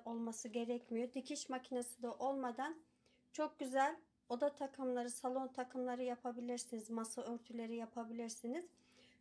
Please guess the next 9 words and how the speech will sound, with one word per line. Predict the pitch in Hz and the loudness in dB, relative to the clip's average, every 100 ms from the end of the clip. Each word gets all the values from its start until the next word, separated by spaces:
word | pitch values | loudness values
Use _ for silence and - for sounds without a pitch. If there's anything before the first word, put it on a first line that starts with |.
| - | 0
Ee, | 240 233 | 2 2
bu | 254 320 311 | 2 2 4
göstermiş | 311 302 - 311 311 320 320 | 2 2 4 4 4 0 0
olduğum, | 302 269 302 311 320 - _ - - | -2 2 0 0 -8 -20 _ -20 -2
e, | 240 240 - | 2 2 0
oda | 247 294 294 | 2 2 2
takımım | 285 277 277 277 262 | 0 0 0 2 4
benim | 285 349 392 - _ | 4 2 -2 -8 _
hiç | 320 - | -4 -4